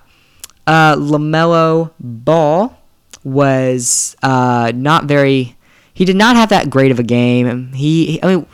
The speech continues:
sorry, he had fifteen points, but he just turned, he turned the ball over a couple of times, two times to be exact, and he just wasn't really the leader his team needed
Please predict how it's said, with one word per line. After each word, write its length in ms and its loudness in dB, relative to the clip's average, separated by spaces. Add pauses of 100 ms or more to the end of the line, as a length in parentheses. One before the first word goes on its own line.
sorry, 300 -2
he 120 -4
had 200 0
fifteen 460 -4
points, 460 -6 (340)
but 160 4
he 680 -2
just 380 -2 (160)
turned, 320 -2
he 240 -2
turned 240 0
the 40 -2
ball 240 2
over 180 0
a 40 -6
couple 280 -2
of 80 -8
times, 480 -6
two 100 -8
times 320 -6
to 60 -14
be 100 -4
exact, 440 -4 (360)
and 160 0
he 160 0
just 220 0
wasn't 440 2
really 280 2
the 400 0
leader 340 4
his 220 -2
team 340 -6
needed 540 -6